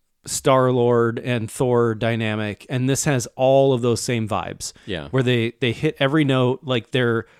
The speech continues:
Speaker 1: their command of the scene and who's, like, got the mental upper hand versus who doesn't. Like, when it becomes, like, a, a physical manifestation and Indy takes over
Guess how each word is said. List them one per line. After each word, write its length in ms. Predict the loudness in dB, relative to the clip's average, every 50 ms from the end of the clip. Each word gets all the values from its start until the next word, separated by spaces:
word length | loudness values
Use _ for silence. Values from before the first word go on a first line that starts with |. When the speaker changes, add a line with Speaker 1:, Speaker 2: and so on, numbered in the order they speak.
| _ _ _
Speaker 1:
their 100 | -2 -2
command 580 | -2 -2 -2 0 2 4 6 6 6 6 4 2
of 80 | 0 -2
the 60 | -4
scene 500 | -4 -4 -2 -2 0 0 2 2 0 0
and 180 | -2 -4 -4 -4
who's, 340 | -2 -2 0 0 0 0
like, 360 | 0 0 0 0 -2 -6 -10 _ _ _ _ _ _ _ -4
got 260 | 0 0 0 0 0
the 140 | 0 -2 0
mental 560 | 0 0 0 0 0 0 0 2 2 2 2
upper 260 | 2 2 2 2 0 2
hand 560 | 2 2 2 2 2 2 0 0 -2 -4 -6 _ _ _
versus 340 | -4 -2 -2 -2 -4 -4 -2
who 120 | -2 -4 -2
doesn't. 460 | 0 0 0 2 2 0 -2 -2 -2
Like, 220 | -2 -4 -2 -2
when 100 | -2 -2
it 80 | -2 -2
becomes, 380 | -6 -6 -4 -4 -4 -4 -2 -2
like, 220 | -2 -2 -2 -2
a, 200 | -2 -2 -2 -4 -6 _ -20 -20 _ _ -6
a 100 | -4 -4
physical 680 | -4 0 2 2 2 2 0 0 2 4 4 4 4 2
manifestation 1040 | 2 0 0 0 0 -2 -4 -6 -4 0 0 0 0 0 -2 -2 0 0 0 -2 -2
and 180 | -4 -4 -6 -4
Indy 260 | -2 -2 0 0 -2
takes 280 | -2 -2 -4 -4 -2 -2
over 500 | -2 -2 -2 -2 -2 -2 0 -2 -2 -4